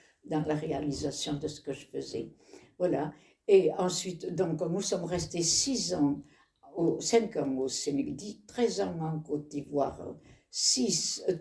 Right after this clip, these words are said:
euh, cinq au Sénégal. Mon mari étant nommé à Dakar, euh, moi, je suis rentrée au lycée Marie Curie et tout de suite, évidemment, j'ai, j'ai, j'ai peint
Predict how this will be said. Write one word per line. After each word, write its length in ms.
euh, 460
cinq 420
au 140
Sénégal. 720
Mon 140
mari 340
étant 240
nommé 560
à 140
Dakar, 640
euh, 140
moi, 320
je 120
suis 180
rentrée 380
au 80
lycée 320
Marie 280
Curie 480
et 200
tout 140
de 120
suite, 420
évidemment, 840
j'ai, 460
j'ai, 200
j'ai 200
peint 420